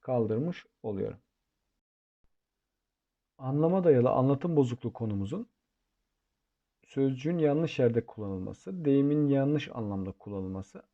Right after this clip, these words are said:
anlam belirsizliği, mantık ve sıralama yanlışlığı alt başlıklarını işledik arkadaşlar. Beni dinlediğiniz için teşekkür ediyorum.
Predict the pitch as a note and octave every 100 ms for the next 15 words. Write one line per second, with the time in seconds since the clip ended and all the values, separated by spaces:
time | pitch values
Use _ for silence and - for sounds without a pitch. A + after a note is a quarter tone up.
0 | _ C3 C#3 D#3+ D#3+ C3 A2+ G2+ - G2+
1 | G2 C3+ - _ D3+ D#3+ D#3 D#3 D#3+ D#3+
2 | - - C#3+ D#3 E3+ D#3+ C3+ G#2+ G2 -
3 | - A#2+ - G#2 F#2+ - - F#2+ G2 F#2
4 | - _ _ _ _ _ _ - - -
5 | G2 - G2 G2 G2+ G#2+ - F3 G#3 _
6 | _ _ _ C#3 E3 E3 E3 D#3+ D#3 D3+
7 | B2+ A#2 A2 A2 A#2+ - D3+ D#3 D#3+